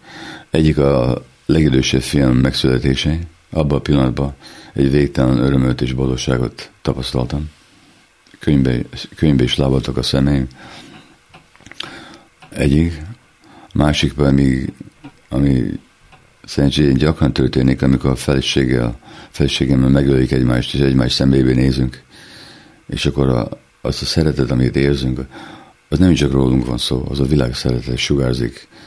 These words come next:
rajtunk keresztül, tudod, ezt is nagyon érzem, és nagyon értékelem. A harmadik pedig, le is írom a könyvbe, amikor Peruban voltam egy ilyen ayahuasca, um, növényfajta szertartással, ilyen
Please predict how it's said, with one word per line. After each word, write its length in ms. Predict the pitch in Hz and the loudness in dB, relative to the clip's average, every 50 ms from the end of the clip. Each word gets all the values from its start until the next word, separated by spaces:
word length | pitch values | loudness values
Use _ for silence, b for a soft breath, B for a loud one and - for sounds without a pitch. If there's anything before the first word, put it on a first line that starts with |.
| B B B B B B B _ _ _ _ _ _ _ _ - | B B B B B B B _ _ _ _ _ _ _ _ -8
rajtunk 380 | - 69 69 65 62 65 65 | -2 0 0 0 0 0 -2
keresztül, 480 | 65 69 64 57 60 62 - - - 65 | 0 0 -2 -2 -2 -6 -6 -8 -10 -10
tudod, 300 | - 65 67 67 65 65 | -6 -4 -2 -2 -2 -2
ezt 160 | 64 64 - | -6 -8 -8
is 100 | 67 64 | -8 -4
nagyon 260 | - 65 64 62 62 | -2 -2 -2 0 0
érzem, 360 | 62 62 64 64 62 67 60 60 | -2 -2 -2 -2 -4 -4 -4 -4
és 160 | 62 - - | -4 -4 -4
nagyon 360 | 64 65 65 64 60 - - B B B B B B B B B B _ | -2 -2 -2 -2 -2 -4 -6 B B B B B B B B B B _
értékelem. 720 | - 67 69 67 - 64 64 - 67 65 71 76 85 87 - B B B B B B B B B B B B B B _ _ _ _ _ _ _ _ _ _ _ _ _ _ | 0 0 0 0 0 -4 -2 0 2 2 2 2 0 -4 -8 B B B B B B B B B B B B B B _ _ _ _ _ _ _ _ _ _ _ _ _ _
A 180 | - 50 - 76 | -4 0 2 4
harmadik 400 | 87 98 104 101 80 67 71 67 | 6 6 6 6 4 4 2 0
pedig, 580 | - - 76 67 65 69 67 67 65 62 - - - - - - - - | 0 0 0 2 2 2 4 4 2 2 0 0 -4 -12 -14 -16 -10 -4
le 140 | - 78 76 | 0 0 2
is 160 | 71 - - | 2 2 2
írom 260 | 78 73 69 67 65 | 2 2 4 2 2
a 80 | 62 64 | 0 0
könyvbe, 480 | - - 85 82 71 69 73 69 67 B B B B B B B B | 0 2 4 4 4 4 2 0 0 B B B B B B B B
amikor 240 | - 67 67 67 69 | -2 -2 0 2 0
Peruban 440 | 62 - 85 80 78 73 71 69 65 | 0 2 2 2 2 4 4 2 4
voltam 480 | 65 69 71 65 - - 67 67 67 65 | 4 2 0 0 0 0 2 4 4 2
egy 120 | 62 60 | 2 2
ilyen 200 | 65 65 65 64 | 2 2 2 2
ayahuasca, 800 | 55 67 69 65 64 64 65 - - - - 67 64 62 - - - - | 2 2 2 2 2 0 0 -2 -6 -4 -2 -2 -2 -2 -4 -6 -10 -10
um, 460 | - - 69 62 60 60 60 - - B B B B B B B | -6 -4 -2 -2 -2 -4 -6 -8 -10 B B B B B B B
növényfajta 800 | B 73 73 71 67 71 71 67 65 65 65 - 65 65 64 - | B 2 2 2 4 4 4 4 4 2 2 2 0 -2 -2 -2
szertartással, 880 | 73 - 78 76 73 71 69 64 - 65 60 - - - 73 65 64 62 | -2 0 2 2 2 2 0 0 0 0 -2 0 0 0 0 2 2 2
ilyen 360 | 64 64 62 62 60 57 - | 2 2 2 2 0 0 -4